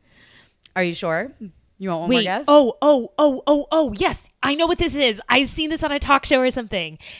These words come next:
Speaker 2: Isn't it like a little, it's like a little magnetic earring that,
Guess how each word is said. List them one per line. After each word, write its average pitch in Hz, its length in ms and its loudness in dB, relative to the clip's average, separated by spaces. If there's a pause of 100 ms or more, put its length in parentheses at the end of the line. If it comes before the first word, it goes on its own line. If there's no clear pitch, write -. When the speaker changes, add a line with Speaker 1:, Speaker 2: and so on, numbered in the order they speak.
(160)
Speaker 2:
Isn't 262 200 -2
it 320 140 -4
like 320 160 -4
a 285 80 -2
little, 277 540 -4 (300)
it's 262 200 -6
like 277 160 -6
a 262 60 0
little 269 260 -6
magnetic 233 920 -6 (380)
earring 311 680 -4 (360)
that, 247 360 -2